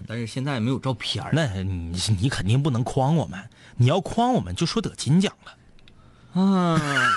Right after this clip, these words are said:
Speaker 2: <laughs> 你说他诓咱们，还特意说得铜奖，图的啥呀？
Speaker 1: 那是高诓啊，这是高诓。
Speaker 2: 高诓。
Speaker 1: 低诓是什么呢？低诓是你一张嘴被人这给识破了。
Speaker 2: 啊，就是一下就听出你在诓我。
Speaker 1: 哎，就比如说，哎，张一，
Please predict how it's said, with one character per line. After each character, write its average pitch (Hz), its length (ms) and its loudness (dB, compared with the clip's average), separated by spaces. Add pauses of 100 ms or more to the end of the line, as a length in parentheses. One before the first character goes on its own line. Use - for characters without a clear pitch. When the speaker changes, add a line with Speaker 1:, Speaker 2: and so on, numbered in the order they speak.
(220)
Speaker 2:
<laughs> - 580 -2
你 143 120 -4
说 196 120 0
他 247 120 0
诓 214 340 0
咱 135 140 -2
们， 131 100 -2
还 156 80 0
特 202 160 -2
意 208 140 0
说 175 260 2
得 135 100 -4
铜 123 300 -2
奖， 160 180 0 (280)
图 175 260 2
的 247 160 -2
啥 - 260 -6 (260)
呀？ 160 140 -2 (880)
Speaker 1:
那 185 100 -2
是 196 60 0
高 220 200 2
诓 113 300 0
啊， 90 160 -6 (200)
这 202 80 0
是 185 40 2
高 208 180 0
诓。 101 200 -2
Speaker 2:
高 107 120 2
诓。 - 260 -4 (180)
Speaker 1:
低 240 180 2
诓 151 220 0
是 139 80 0
什 107 80 0
么 143 80 0
呢？ 202 60 0
低 214 240 -2
诓 170 200 0
是 165 140 0
你 104 160 0
一 165 100 2
张 185 160 0
嘴 113 120 0
被 127 180 -2
人 135 240 -2
这 143 180 -2
给 107 220 0
识 - 160 -6
破 190 180 2
了。 185 100 0
Speaker 2:
啊， - 20 2
就 170 120 0
是 175 120 0
一 131 100 2
下 156 220 0
就 175 80 0
听 139 160 0
出 131 80 2
你 117 80 0
在 113 40 2
诓 113 160 -2
我。 92 140 -2
Speaker 1:
哎， 147 140 0
就 156 120 -6
比 139 80 -2
如 139 80 0
说， 143 160 -2 (340)
哎， - 180 -6 (320)
张 139 120 2
一， 127 160 2